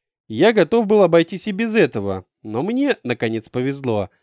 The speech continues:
Одно из деревьев заплакало густой клейкой смолой. Вскоре из коры был сооружён вполне приличный туис, в который я набрал воды. Здесь я остановился. До утра соорудил себе вполне приличный шалаш. Хотелось отстирать одежду,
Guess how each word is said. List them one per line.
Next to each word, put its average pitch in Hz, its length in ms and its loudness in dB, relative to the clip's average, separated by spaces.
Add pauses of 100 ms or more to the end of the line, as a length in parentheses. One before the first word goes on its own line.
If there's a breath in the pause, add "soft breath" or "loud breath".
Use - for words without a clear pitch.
(340)
Одно 165 320 -2
из 175 140 0
деревьев 170 580 2
заплакало 151 680 0
густой 113 500 -2
клейкой 113 440 -2
смолой. 117 540 -2 (460)
Вскоре 262 500 0 (280)
из 117 140 -6
коры 220 260 4
был 151 180 4
сооружён 131 500 0
вполне 233 400 2
приличный 165 500 -2
туис, 113 560 -4
в - 80 -20
который 160 380 -2
я 113 100 2
набрал 110 360 0
воды. 113 440 -2 (720)
Здесь 214 300 -4
я 143 120 4
остановился. 120 800 -2 (180)
До 120 180 2
утра 277 300 4
соорудил 220 440 0
себе 190 220 0
вполне 131 360 0
приличный 117 480 -6
шалаш. 131 500 0 (560)
Хотелось 202 420 0
отстирать 180 440 0
одежду, 117 640 0